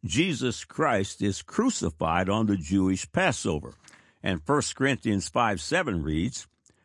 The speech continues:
"Purge out therefore the old leaven, that ye may be a new lump, as ye are unleavened. For even Christ our Passover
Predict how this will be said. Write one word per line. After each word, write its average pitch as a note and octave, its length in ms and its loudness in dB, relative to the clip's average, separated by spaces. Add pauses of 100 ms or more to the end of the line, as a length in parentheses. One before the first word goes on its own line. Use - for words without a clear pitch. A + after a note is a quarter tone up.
(200)
"Purge G#3+ 300 4
out A2+ 260 2
therefore G2+ 500 0
the F#2 180 2
old F#2+ 340 2
leaven, F#2 420 0
that G#2+ 160 -2
ye F3 140 4
may A#2+ 200 4
be G#2 300 2
a F#2+ 140 4
new A2 260 4
lump, F#2+ 380 0 (500)
as A2+ 280 2
ye D3+ 140 4
are C#3+ 260 2
unleavened. D3+ 680 2 (320)
For B2+ 180 2
even F3+ 420 2
Christ E3 680 0
our E3 420 4 (140)
Passover G#2+ 840 2